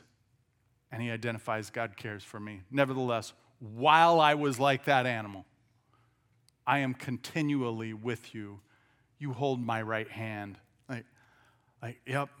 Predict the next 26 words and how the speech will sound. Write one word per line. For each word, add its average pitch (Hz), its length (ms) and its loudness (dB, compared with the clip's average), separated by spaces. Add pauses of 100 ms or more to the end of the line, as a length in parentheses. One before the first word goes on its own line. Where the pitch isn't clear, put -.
(120)
yep. 147 220 0 (1200)
Son, 143 260 2
you 151 100 0
don't 147 220 2
get 139 160 2
it. 143 120 0 (400)
It's 110 200 -10
okay, 139 300 0
though. 127 380 -2
I 95 120 -10
love 131 260 -4
you." 123 180 -4 (460)
And 101 80 -12
he's 98 140 -10
got 123 220 -4
him 131 100 -2
by 131 160 2
the 131 120 -2
hand. 110 420 -8 (1700)
"You 160 140 -4
guide 160 400 8
me 123 380 -2 (200)
with 131 200 -6
your 127 100 -2
counsel, 123 800 -4 (560)
and 135 180 -6